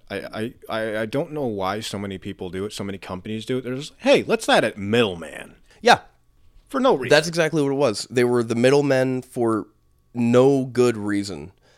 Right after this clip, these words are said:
Speaker 2: And it didn't save us enough money for it to be worth it. It was just a nightmare.
Speaker 1: And let's get the,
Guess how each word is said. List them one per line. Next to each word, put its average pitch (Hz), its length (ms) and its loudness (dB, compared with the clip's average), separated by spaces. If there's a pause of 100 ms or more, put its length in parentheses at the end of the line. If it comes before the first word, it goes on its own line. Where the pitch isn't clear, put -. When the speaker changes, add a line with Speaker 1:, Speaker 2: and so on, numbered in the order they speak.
(240)
Speaker 2:
And 113 140 0
it 110 80 -2
didn't 147 200 0
save 143 240 0
us 135 120 -4
enough 123 240 -2
money 117 200 0
for 98 160 -6
it 92 100 -8
to - 40 -14
be 95 100 -8
worth 98 300 -4
it. 60 220 -10
It 110 80 -6
was 107 180 -4
just 120 220 -6
a 107 40 -4
nightmare. 101 420 -8 (160)
Speaker 1:
And 135 140 0
let's 170 180 -4
get 165 320 -2
the, 113 280 0